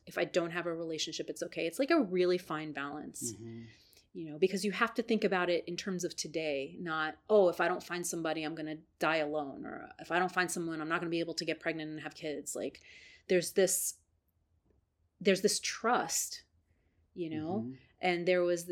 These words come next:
Speaker 1: and, and there was this trust in my own self that it would, it would be okay and it would turn out okay.
Speaker 2: Yeah. And I think something that stood out to me when you were just sharing is, like, I, I think what made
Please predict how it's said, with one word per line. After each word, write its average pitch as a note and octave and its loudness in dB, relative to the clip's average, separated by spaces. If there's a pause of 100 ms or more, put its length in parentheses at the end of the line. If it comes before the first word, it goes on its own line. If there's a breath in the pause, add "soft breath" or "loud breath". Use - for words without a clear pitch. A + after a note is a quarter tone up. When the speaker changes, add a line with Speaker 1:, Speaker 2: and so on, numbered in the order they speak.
(100)
Speaker 1:
and, F3 0 (100)
and E3+ 4
there F3 8
was E3 0
this E3+ 2
trust - 6
in G3+ 4
my E3 0 (200)
own C#4+ 10
self - -4
that - -2 (480)
it A3+ 12
would, G#3+ 8 (180)
it G#3+ 12
would A3 8
be G3+ 6
okay F3+ 2
and D#3+ -4
it - -8
would - -14
turn F3+ -6
out E3 -10
okay. - -14 (180)
Speaker 2:
Yeah. G#2+ -12 (800)
And D#3+ 6
I D#3+ 6
think D#3+ 8
something D#3+ 8
that D3+ 6
stood C3+ 4
out C#3 2
to - -6
me B2+ 0
when A#2+ -4
you A#2+ -4
were A#2 -4
just A#2 -4
sharing B2 -2
is, A2 -4
like, A2 -8 (720)
I, E3+ 4 (100)
I D3 6
think D#3+ 6
what D3 4
made C3+ 4